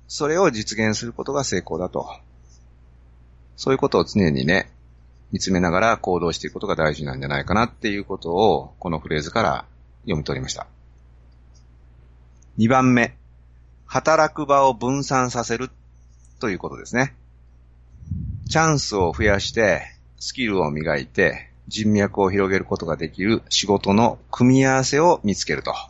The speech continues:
いうことなんですよね。で、僕はこの、あの、仕事の組み合わせっていう言葉がね、非常にこう、共感したとこなんですけども、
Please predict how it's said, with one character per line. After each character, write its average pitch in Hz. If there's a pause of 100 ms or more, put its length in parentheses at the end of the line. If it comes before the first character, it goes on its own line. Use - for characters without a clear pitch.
(840)
い -
う 104
こ 101
と 82
な 69
ん -
で -
す -
よ 87
ね。 135 (320)
で、 147
僕 151
は 127
こ 110
の、 98
あ 95
の、 92
仕 -
事 160
の 156
組 165
み 170
合 165
わ 165
せ 160
っ -
て -
い 82
う 76
言 78
葉 69
が 62
ね、 87
非 104
常 90
に 78
こ 65 (760)
う、 -
共 101
感 87
し -
た 87
と -
こ -
な -
ん -
で -
す -
け -
ど 80
も、 120